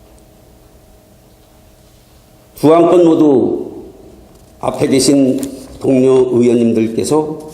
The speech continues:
부결시켰습니다. 지방의회는 풀뿌리 민주주의의 근간이자 주민 대표기관, 의결기관, 입법기관입니다.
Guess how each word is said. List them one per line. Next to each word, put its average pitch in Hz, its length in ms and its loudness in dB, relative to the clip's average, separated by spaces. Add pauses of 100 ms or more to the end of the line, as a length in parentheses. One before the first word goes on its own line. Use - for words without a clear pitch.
부결시켰습니다. 110 1200 -4 (1700)
지방의회는 190 880 2 (1040)
풀뿌리 147 460 0
민주주의의 151 840 2
근간이자 120 880 -2 (600)
주민 139 400 2
대표기관, 151 1000 -2 (240)
의결기관, 170 920 0 (420)
입법기관입니다. 117 1160 -2